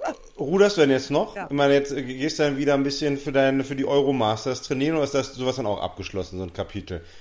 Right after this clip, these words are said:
Speaker 1: wenn man jetzt Atlantiküberquerung
Speaker 2: Äh,
Speaker 1: gemacht hat?
Speaker 2: Ja, auch das ist abgeschlossen. Trotzdem bin ich sechs Tage die Woche jeden Tag auf dem Wasser. Also ich finde, von daher kann man nicht davon sprechen, dass ich den Ruder-, das Rudern an den Nagel gehängt hab. Äh,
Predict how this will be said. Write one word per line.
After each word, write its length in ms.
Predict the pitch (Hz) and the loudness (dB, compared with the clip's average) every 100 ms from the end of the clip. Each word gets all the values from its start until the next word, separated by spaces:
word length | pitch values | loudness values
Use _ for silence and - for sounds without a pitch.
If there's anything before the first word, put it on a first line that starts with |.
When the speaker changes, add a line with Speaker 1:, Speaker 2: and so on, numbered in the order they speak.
| - | -10
Speaker 1:
wenn 120 | 104 | -6
man 140 | 107 104 | -4 -4
jetzt 160 | 98 | -6
Atlantiküberquerung 840 | 113 101 98 95 90 90 - 95 90 | -8 -4 -4 -6 -8 -8 -6 -6 -4
Speaker 2:
Äh, 100 | - | -4
Speaker 1:
gemacht 260 | 85 85 | -6 -8
hat? 160 | 90 - - _ - _ _ _ - - - _ _ _ _ - | -10 -12 -18 _ -20 _ _ _ -20 -20 -20 _ _ _ _ -4
Speaker 2:
Ja, 240 | 214 226 | -2 -2
auch 80 | - | -2
das 200 | 240 247 | -8 -12
ist 140 | 233 | -12
abgeschlossen. 560 | - - 254 247 254 247 | -12 -10 -6 -2 -2 -2
Trotzdem 380 | - 220 233 202 | -4 -4 -4 0
bin 140 | 214 | 0
ich 100 | 208 | 0
sechs 240 | 185 196 - | -2 -4 -2
Tage 240 | 196 - | -4 -2
die 160 | 190 175 | -4 0
Woche 240 | 190 190 | -2 -2
jeden 300 | 190 185 180 | -4 -4 -6
Tag 240 | 175 180 170 | -6 -4 -6
auf 140 | 165 | -6
dem 100 | 170 | 0
Wasser. 400 | 180 - 196 311 427 | 0 2 0 0 0
Also 200 | 196 196 | 0 0
ich 160 | 196 | -2
finde, 240 | 202 196 180 | -2 -2 -2
von 180 | 185 | -4
daher 220 | 175 185 180 | 0 0 0
kann 160 | 202 | -4
man 120 | 190 | -6
nicht 180 | 202 - | -4 0
davon 240 | 214 208 196 | 2 0 -4
sprechen, 280 | - 196 | 0 2
dass 200 | 202 196 | 2 -2
ich 80 | 185 | -6
den 180 | 202 185 | -4 -4
Ruder-, 440 | 175 202 202 202 190 _ - - - - - 55 - | 0 4 6 4 0 _ -14 -10 -10 -6 -4 -4 0
das 220 | 208 - | 0 6
Rudern 280 | 214 220 208 | 10 10 10
an 120 | - | 6
den 40 | |
Nagel 300 | 208 208 254 | 6 6 4
gehängt 380 | 185 185 190 190 | -2 -6 -8 -6
hab. 140 | 220 254 _ - | -4 -4 _ -6
Äh, 500 | 196 202 202 202 196 | 0 2 2 2 0